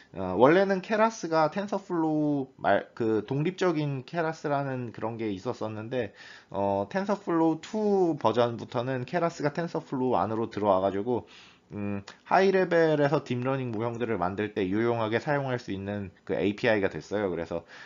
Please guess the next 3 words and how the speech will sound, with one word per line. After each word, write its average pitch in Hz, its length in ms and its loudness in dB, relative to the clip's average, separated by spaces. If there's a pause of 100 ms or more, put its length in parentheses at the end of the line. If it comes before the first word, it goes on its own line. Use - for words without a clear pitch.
(100)
tensorflow.keras 120 1400 -2 (220)
요거를 95 1040 -2
이용해서 101 500 -2